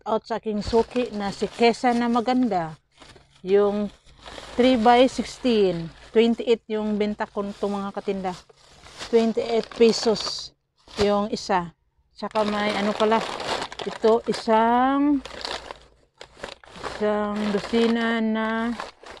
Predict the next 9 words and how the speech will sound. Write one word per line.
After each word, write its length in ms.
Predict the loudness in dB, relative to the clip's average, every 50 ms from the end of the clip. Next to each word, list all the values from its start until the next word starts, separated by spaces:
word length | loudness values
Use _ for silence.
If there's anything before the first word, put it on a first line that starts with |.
| -20 _ _ _ -20 -20 -20 -20 -20 -18 -18 -20 -18 -16 -14 -12
hirap 240 | -10 -8 -8 -10 -10 -12
nito. 320 | -14 -14 -12 _ -14 -16 -16 _ _ _ _ _ _ _ _ _ _ _ _ _ _ _ _ _
Junk 320 | _ -8 -6 -4 -6 -2 0
foods 220 | -2 -2 -2 -2 0 2
pa 100 | 2 2
more, 240 | 4 2 2 2 2
mga 220 | 2 2 0 0
katinda. 420 | -2 -2 0 0 0 2 2 2 0 -2 -4 -12 -20 -20 -20 _ _ _ _ _ _ _ -2
Isang 240 | 0 0 2 2